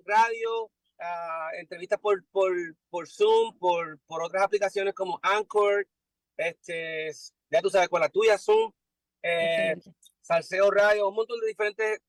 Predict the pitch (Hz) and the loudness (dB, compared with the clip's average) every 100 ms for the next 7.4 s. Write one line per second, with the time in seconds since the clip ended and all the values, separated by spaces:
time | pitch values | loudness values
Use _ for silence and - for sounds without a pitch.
0 | _ 180 180 190 196 196 214 196 175 _ | _ -8 -6 -2 -4 -2 -4 -4 -8 _
1 | - _ _ _ 170 - 196 202 196 190 | -20 _ _ _ -10 -4 -4 0 -2 -2
2 | 202 202 190 180 175 165 160 156 160 160 | -4 -2 -2 -4 -8 -12 -10 -8 -8 -8
3 | 160 214 220 190 - _ _ _ _ _ | -4 0 2 0 -4 _ _ _ _ _
4 | - 196 185 220 240 254 226 220 196 196 | -4 0 4 4 2 -2 0 0 2 0
5 | 202 196 180 196 196 175 165 196 180 202 | 0 0 2 0 0 -2 -2 -4 -6 -6
6 | 196 285 403 196 202 185 175 165 175 220 | -2 -2 -2 -4 -2 -6 -6 -14 -4 -2
7 | 269 330 302 190 | 0 0 0 -2